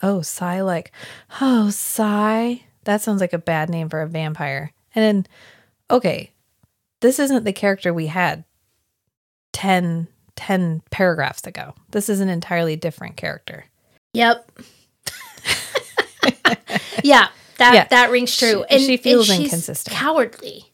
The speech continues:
Speaker 1: Yeah.
Speaker 2: I think that was the, so we're really lucky that we have all of these words these days that explain things very differently than the way they were perceived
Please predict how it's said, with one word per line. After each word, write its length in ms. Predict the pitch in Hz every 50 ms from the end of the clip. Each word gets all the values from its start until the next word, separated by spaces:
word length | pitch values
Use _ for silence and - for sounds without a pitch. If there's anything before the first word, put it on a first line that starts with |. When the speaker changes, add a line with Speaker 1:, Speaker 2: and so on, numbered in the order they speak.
| _ _ -
Speaker 1:
Yeah. 280 | 233 214 185 147 - 147 - -
Speaker 2:
I 100 | 302 302
think 440 | 294 - 440 508 523 508 - - -
that 360 | 302 277 285 285 - - -
was 540 | - 233 220 214 220 220 220 214 - - - -
the, 640 | - 214 220 214 202 202 196 196 196 190 190 202 - _ _ - - _ _ _ _ -
so 220 | - 330 311 302
we're 240 | 277 277 294 302 294
really 340 | 277 330 359 440 480 415 285
lucky 600 | 214 - 202 - _ - 180 196 202 175 196 202 _ _ _ -
that 260 | 202 196 202 202 -
we 120 | 196 202 202
have 340 | 196 - 214 214 220 226
all 240 | 233 - 208 202 202
of 80 | 208 202
these 240 | 208 202 202 202 202
words 440 | 196 208 196 196 202 208 202 - _
these 340 | - 180 180 202 226 208 -
days 420 | - 254 254 269 277 277 262 262 -
that 180 | - 202 196
explain 920 | 185 202 202 - - - - - _ - 220 214 226 226 226 226 226 226 220 220
things 420 | - 214 202 196 196 196 196 - _ _ _ _ _ _ _ -
very 340 | - 196 196 196 196 196 196
differently 720 | - - 302 294 - 190 - - - 190 185 175 180 190 _ _ -
than 520 | - 190 185 185 180 180 180 165 185 196 _ _ _ _ _ _ _ _ _ _ _ _ _ _ _ _ _ _ _ -
the 80 | - 202
way 240 | 190 202 190 185 185
they 140 | 185 185 180
were 140 | 180 175
perceived 480 | 170 - - 190 - - 175 170 - _